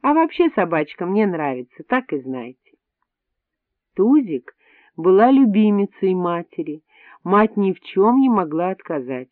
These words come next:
ей. Щенка назвали Кокой. Тузик сама вымыла его вечером, положила рядом с собой, утром вышла с ним погулять.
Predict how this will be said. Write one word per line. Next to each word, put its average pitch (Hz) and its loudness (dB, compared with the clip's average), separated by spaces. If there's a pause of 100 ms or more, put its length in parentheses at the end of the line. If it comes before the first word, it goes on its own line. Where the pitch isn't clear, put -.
ей. 127 -18 (960)
Щенка 262 0
назвали 262 0 (160)
Кокой. 160 -6 (760)
Тузик 262 2
сама 269 4
вымыла 165 0
его 156 -2
вечером, 156 -8 (240)
положила 247 2
рядом 214 2
с - -20
собой, 160 -4 (340)
утром 262 2
вышла 240 0
с - -12
ним 240 2
погулять. 185 -2